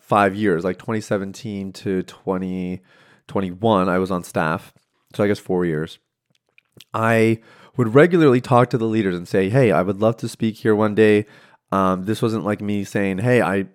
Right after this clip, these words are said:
I should be on the platform or I should be in the rotation. Um, you know, what are you guys doing? What's wrong with you?" It was,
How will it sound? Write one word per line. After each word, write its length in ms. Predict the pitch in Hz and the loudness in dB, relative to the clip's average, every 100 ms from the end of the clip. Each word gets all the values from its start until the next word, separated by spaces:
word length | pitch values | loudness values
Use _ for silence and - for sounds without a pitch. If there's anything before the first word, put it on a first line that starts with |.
| - | -6
I 100 | 104 | -6
should 240 | - 107 | -4 -6
be 220 | 92 101 | -4 0
on 240 | 95 92 98 | 0 0 -2
the 100 | 95 | -4
platform 760 | - 101 98 90 98 95 95 | -2 0 0 -2 -6 -4 -4
or 80 | 87 | -4
I 80 | 87 | -6
should 160 | - 98 | -6 -6
be 80 | |
in 80 | 107 | -4
the 60 | 101 | 0
rotation. 680 | 98 - 98 95 101 92 92 _ - _ _ | 0 0 -2 -2 -2 -4 -6 _ -20 _ _
Um, 480 | - 95 90 87 85 | -10 -6 -4 -6 -6
you 120 | 101 101 | -4 0
know, 80 | |
what 160 | 92 104 | 2 2
are 40 | |
you 80 | 101 | 2
guys 200 | 98 95 | 4 2
doing? 460 | 95 95 95 92 92 | 2 0 2 0 0
What's 180 | 98 107 | -2 0
wrong 160 | 92 | 0
with 160 | 92 95 | -2 -4
you?" 260 | 90 85 | -4 -2
It 140 | 85 107 | 0 2
was, 240 | 104 95 | 0 -2